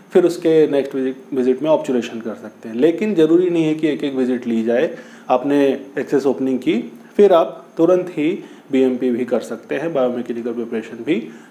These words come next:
कर सकते हैं अगर चाहे तो। चलिए जल्दी समझ लेते हैं short में, material आपको क्या क्या लगेगा। तो eroter और हैंडपीस और जो bar हैं वो आपको, आपके पास होंगे ही।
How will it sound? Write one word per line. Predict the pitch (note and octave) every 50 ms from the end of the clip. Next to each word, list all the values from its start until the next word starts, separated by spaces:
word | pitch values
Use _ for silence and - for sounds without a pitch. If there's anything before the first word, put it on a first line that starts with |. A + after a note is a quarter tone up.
| - -
कर | D3+ C3
सकते | - - B2+ - - - C3
हैं | B2
अगर | A#2 A#2 A2+
चाहे | A2+ - A2+ A2 G#2+
तो। | G#2+ - A2+ G#2+ - - - - - - - - - - - - - - _ - -
चलिए | G3 E3+ D3+ C#3
जल्दी | C3+ D3+ D3+ D#3 E3
समझ | D#3+ E3 E3+ E3+
लेते | E3+ E3+ E3+ F#3+
हैं | F#3 F#3
short | - E3+ E3 E3 E3 F3
में, | G3 G3+ A3+ A3+ -
material | - D3 D3 C#3 - E3 E3 F3 F3+ F#3
आपको | F3 E3+ E3+ F3+ F3
क्या | F3+ F3 D#3 D3+
क्या | - - F3+
लगेगा। | F3 F3 E3 F3 F3 F3 G3 A#3+ B3 - - - - - -
तो | E3+ F#3+ B3 A#3 - - - - - - - - - - - - - - - - - - - - - - - - - E3+
eroter | E3+ F3 F3 F3 F#3+ F#3 F#3
और | F3+ E3+
हैंडपीस | D#3+ D#3 D3+ D3+ D#3 E3 E3 E3 E3 D#3+ - E3 D#3+ D3+ - - - - - - - - -
और | - D3+ C#3+ C#3+
जो | D3 C#3
bar | D3 D3+ D3+ D3+
हैं | D3+ D3+
वो | D3 C#3+
आपको, | C3+ C3 B2+ - - C#3+ C#3 C3+ C3
आपके | C3 C3+ B2+ A#2 - C#3
पास | - C#3 B2+ B2 -
होंगे | C3+ C3+ C#3 C#3+ D3+
ही। | D3 F3+ G3